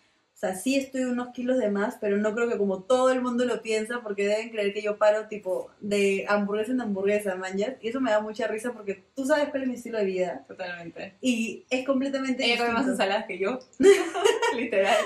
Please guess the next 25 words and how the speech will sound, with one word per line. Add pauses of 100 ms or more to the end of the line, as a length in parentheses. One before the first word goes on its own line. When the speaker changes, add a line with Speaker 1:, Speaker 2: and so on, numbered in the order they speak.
(800)
Speaker 1:
Y
en,
en
verdad
también
hacemos
deporte
y
seguimos
una
rutina
más
o
menos
parecida
a,
a,
Speaker 2:
Sí.
Speaker 1:
a
nivel
de
entrenamiento.
Entonces
es
como,